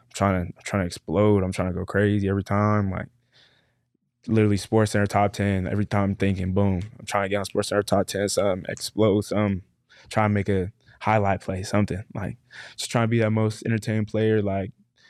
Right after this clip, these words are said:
the mo-, like, the best thing about me, or the best thing I like hearing, like, after a game is, like, I like how you played, or something, like, "You, you played real good. I like the way you played." Like, that's just,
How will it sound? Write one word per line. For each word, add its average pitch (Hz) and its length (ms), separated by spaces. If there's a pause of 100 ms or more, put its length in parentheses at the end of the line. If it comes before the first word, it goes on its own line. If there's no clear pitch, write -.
(140)
the 110 80
mo-, 117 200
like, 113 180
the 113 60
best 127 280
thing 131 120
about 120 260
me, 123 400
or 113 340
the - 80
best 120 220
thing 127 80
I 120 60
like 117 220
hearing, 123 320
like, 80 140
after 113 240
a 117 60
game 117 360
is, 104 120
like, 82 220 (580)
I 110 80
like 104 220
how 107 100
you 104 160
played, 107 360
or 101 60
something, 104 360
like, 95 200
"You, 101 240
you 117 220
played 110 240
real 101 220
good. 101 200
I 101 60
like 101 220
the 82 80
way 85 120
you 101 120
played." 95 320 (100)
Like, - 160
that's 101 180
just, 95 260